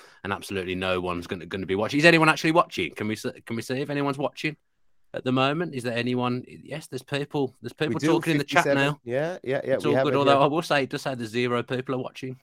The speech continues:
Speaker 1: on,
Speaker 2: No, I can
Speaker 1: online.
Speaker 2: see here. I, I'm looking at it on YouTube, and I can see there's ninety people and counting. It's rolling upwards, rolling upwards. Yeah, and I can see some very familiar faces in the chat there as well, uh, popping up.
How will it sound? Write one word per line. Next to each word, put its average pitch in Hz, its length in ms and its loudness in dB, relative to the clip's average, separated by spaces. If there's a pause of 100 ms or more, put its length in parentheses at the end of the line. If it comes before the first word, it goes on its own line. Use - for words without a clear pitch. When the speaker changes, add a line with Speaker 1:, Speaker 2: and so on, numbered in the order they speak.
(200)
Speaker 1:
on, 117 140 -8
Speaker 2:
No, 101 120 2
I 123 160 4
can 123 40 0
Speaker 1:
online. 147 140 0
Speaker 2:
see 151 240 -2
here. 120 240 2
I, 123 200 4
I'm 127 160 2
looking 139 280 -2
at 127 100 2
it 117 100 2
on 117 140 -2
YouTube, 110 440 -6
and 104 80 -2
I 101 60 0
can 101 140 -6
see 110 140 -8
there's 98 180 -6
ninety 117 460 -2
people 110 380 -4
and 104 140 -2
counting. 110 500 -2
It's 101 140 -6
rolling 104 360 0
upwards, 104 420 -2
rolling 95 380 0
upwards. 95 340 -6
Yeah, 98 140 0
and 107 100 0
I 107 40 2
can 113 140 -6
see 120 160 -6
some 107 300 -6 (320)
very 180 300 8
familiar 143 400 2
faces 120 500 0
in 113 140 -4
the 104 100 -6
chat 107 320 0
there 101 220 0
as 101 120 -4
well, 98 240 -2 (840)
uh, 87 300 -6
popping 92 320 -6
up. 85 140 -4